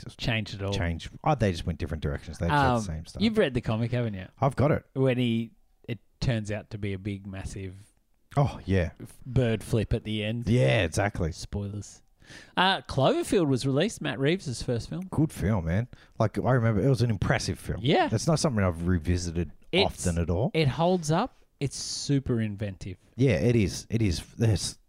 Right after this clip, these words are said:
Speaker 1: it took shaky cam to a bigger quality.
Speaker 2: Yeah.
Speaker 1: Where it was mainly just really indie horror films that
Speaker 2: And
Speaker 1: did it.
Speaker 2: without it, you don't get Chronicle and all those sorts of
Speaker 1: Chronicle,
Speaker 2: films
Speaker 1: yeah,
Speaker 2: later
Speaker 1: exactly.
Speaker 2: on.
Speaker 1: It did get a little bit tiresome after a while, but
Speaker 2: Yeah.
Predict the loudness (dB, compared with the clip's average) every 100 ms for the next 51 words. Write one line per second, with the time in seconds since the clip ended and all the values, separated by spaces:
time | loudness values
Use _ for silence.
0 | -16 -16 _ _ -20 _ _ -20 -20 -20
1 | -20 0 2 2 0 _ _ -10 0 0
2 | 2 0 0 0 -4 0 0 0 0 2
3 | 2 0 -2 -2 -2 -4 -2 0 0 -2
4 | -2 0 0 -4 -8 0 2 2 0 0
5 | 2 2 0 -4 -4 -4 -2 -6 -12 _
6 | _ _ _ -12 -4 2 2 2 0 -2
7 | -4 -4 -2 -2 -2 -4 -8 -8 -6 -2
8 | -2 -2 0 2 4 2 0 -2 0 0
9 | 0 -4 -6 -2 -2 -2 -2 -4 -4 -6
10 | -4 0 0 0 0 0 -2 2 4 6
11 | 6 4 4 2 2 2 2 2 2 0
12 | 0 0 4 4 4 4 2 -2 -6 0
13 | 2 4 2 0 0 0 0 2 2 2
14 | 0 0